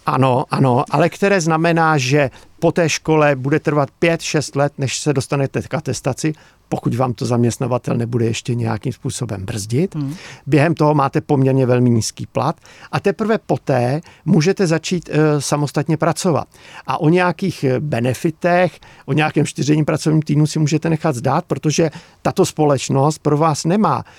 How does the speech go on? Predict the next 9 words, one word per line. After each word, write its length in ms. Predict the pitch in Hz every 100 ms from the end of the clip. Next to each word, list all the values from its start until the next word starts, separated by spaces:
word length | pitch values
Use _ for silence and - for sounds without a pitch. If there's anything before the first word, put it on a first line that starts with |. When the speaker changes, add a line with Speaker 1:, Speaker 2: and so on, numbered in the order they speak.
| -
Speaker 1:
čtyřdenní 480 | - 151 123 127
pracovní 420 | 127 127 131 120 123
týden, 520 | 120 117 120 113 147 -
ani 180 | 165 208
pětidenní, 800 | 160 127 156 123 120 120 139 170 - - - -
ale 160 | - 165 -
sedmidenní 720 | - 233 170 135 113 101 156
pracovní 420 | - 123 135 117 107
týden 300 | 165 120